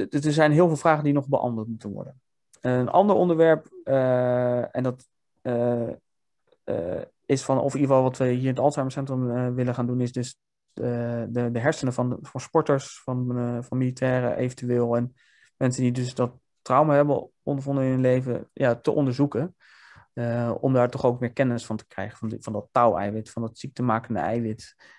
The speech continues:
En daar willen we toch ook een, eh, hersendonorprogramma voor opzetten. Ehm, dat mensen die of een sportcarrière hebben gehad, of in ieder geval de hersenletsel hebben gehad,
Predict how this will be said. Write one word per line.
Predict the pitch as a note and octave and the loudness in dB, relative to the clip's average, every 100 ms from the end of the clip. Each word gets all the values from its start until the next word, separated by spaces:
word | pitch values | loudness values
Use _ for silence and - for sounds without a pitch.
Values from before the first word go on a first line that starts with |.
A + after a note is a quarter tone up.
| _ _ | _ _
En | B2 | -6
daar | A#2+ A#2 A2+ - A#2 | -2 -2 -4 -4 -4
willen | A#2+ A#2 | -4 -4
we | |
toch | A2+ A#2+ | -6 -4
ook | A#2+ A#2+ | -2 -2
een, | A#2 A#2 | -4 -2
eh, | |
hersendonorprogramma | A#2 A2+ A#2+ A#2+ - - A#2+ A#2+ A#2+ A#2 - A2+ | -4 -4 -4 -6 -6 -8 -4 -4 -4 -6 -4 -4
voor | A2 - | -4 -8
opzetten. | - C#3 - - G#2+ F#3 G#3 _ | -6 -8 -6 -6 -2 -4 -4 _
Ehm, | - A#2 A#2 A2+ | -10 -8 -6 -6
dat | A2+ A#2 | -6 -2
mensen | B2 A#2+ A#2+ | -2 -2 -4
die | A#2 A#2+ - _ _ _ _ | -6 -6 -12 _ _ _ _
of | - C3+ | -6 -2
een | B2+ | -2
sportcarrière | A#2+ - D3 D3 C3+ | 0 -2 2 2 2
hebben | C3 B2+ | 0 -2
gehad, | B2+ B2 | -4 -4
of | A#2+ - | -6 -8
in | |
ieder | C3 B2+ | -8 -4
geval | A#2+ - - | -4 -4 -6
de | |
hersenletsel | B2+ B2 D3 C3+ B2+ B2+ | -6 -6 -4 -4 -4 -4
hebben | B2 | -2
gehad, | A#2+ A#2+ | -4 -4